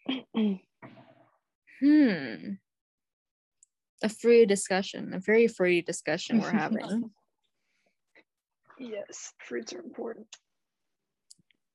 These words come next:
Speaker 2: Eat your fruits, kids. Eat your fruits. <laughs>
Speaker 1: Right? Like,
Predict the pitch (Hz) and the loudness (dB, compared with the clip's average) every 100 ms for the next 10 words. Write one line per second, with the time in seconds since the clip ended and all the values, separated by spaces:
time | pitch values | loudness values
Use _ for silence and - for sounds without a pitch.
0 | _ _ - 269 - 254 233 - 202 196 | _ _ 2 2 4 4 2 0 -2 -2
1 | - 185 170 175 - - - 220 214 247 | 0 2 2 0 -8 -10 -2 0 4 2
2 | - 175 160 - - 311 302 277 269 _ | 2 -2 -2 -4 -2 0 0 -2 -18 _
3 | _ _ _ _ _ _ _ _ _ _ | _ _ _ _ _ _ _ _ _ _
4 | _ _ _ - 226 233 233 _ _ _ | _ _ _ -6 -4 -4 -6 _ _ _
5 | _ _ _ _ _ 240 226 220 | _ _ _ _ _ -4 -4 -4